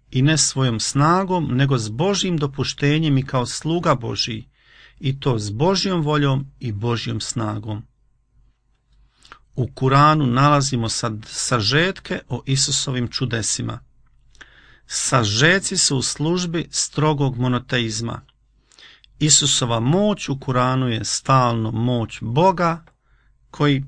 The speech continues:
po njemu djeluje. Poštovani slušatelji, ovim riječima iz Kurana, a govorili smo danas o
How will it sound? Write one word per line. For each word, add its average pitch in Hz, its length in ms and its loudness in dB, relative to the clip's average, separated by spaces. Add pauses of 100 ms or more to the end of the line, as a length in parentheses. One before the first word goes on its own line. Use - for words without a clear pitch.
po 127 160 -2
njemu 120 480 -2
djeluje. 107 720 -8 (2250)
Poštovani 120 600 0
slušatelji, 175 760 -4 (100)
ovim 117 340 -2
riječima 151 600 -2 (1120)
iz - 400 -2 (1300)
Kurana, 165 600 0 (140)
a 131 100 0
govorili 143 400 0
smo 123 240 -6
danas 123 600 -2
o 151 180 -2